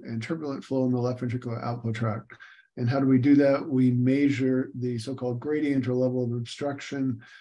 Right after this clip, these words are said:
as shown here by Doppler. And the Doppler has a very characteristic, um, component that it looks like a dagger. And so a late peaking gradient is typical of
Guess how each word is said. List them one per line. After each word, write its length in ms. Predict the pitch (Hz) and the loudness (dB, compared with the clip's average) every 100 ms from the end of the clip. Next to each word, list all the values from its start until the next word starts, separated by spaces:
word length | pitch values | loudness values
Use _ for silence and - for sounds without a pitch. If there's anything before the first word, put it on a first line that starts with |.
| - _ _ _ - | -20 _ _ _ -8
as 240 | 123 120 | -6 -4
shown 340 | 113 139 131 123 | -4 -2 -2 -2
here 360 | 139 143 135 | -2 0 0
by 340 | 117 123 120 113 | -2 -6 -4 -4
Doppler. 680 | 117 123 117 120 113 110 - - - _ | -2 -4 -4 -6 -8 -10 -16 -20 -20 _
And 120 | 123 127 | -2 0
the 60 | |
Doppler 360 | 139 156 147 135 | 0 0 0 0
has 280 | 143 135 127 | 0 -2 -2
a 60 | |
very 300 | 123 143 143 | 0 0 0
characteristic, 840 | 139 139 135 135 127 - 135 - - _ _ _ _ _ _ - | -2 -6 -6 -6 -6 -6 -8 -10 -18 _ _ _ _ _ _ -12
um, 280 | 127 123 120 | -8 -6 -4
component 760 | 131 - 190 190 185 185 - | -4 0 2 4 4 0 -4
that 140 | 135 127 | -2 -2
it 100 | 110 | -2
looks 180 | 127 | -4
like 140 | 127 123 | -4 -4
a 60 | |
dagger. 580 | 117 135 135 117 117 113 _ _ - | 0 2 2 0 -6 -12 _ _ -14
And 200 | 120 117 | -8 -8
so 160 | 107 127 | -6 -6
a 60 | |
late 440 | 120 123 139 - - - | -4 -2 -4 -6 -14 -12
peaking 500 | 165 147 143 131 120 | -10 -6 -2 0 0
gradient 560 | 127 127 127 117 113 | 0 2 0 0 -4
is 340 | 120 117 113 - | -4 -6 -6 -10
typical 640 | 139 - 120 120 120 120 | -10 -8 -6 -4 -4 -6
of 260 | 120 113 | -4 -4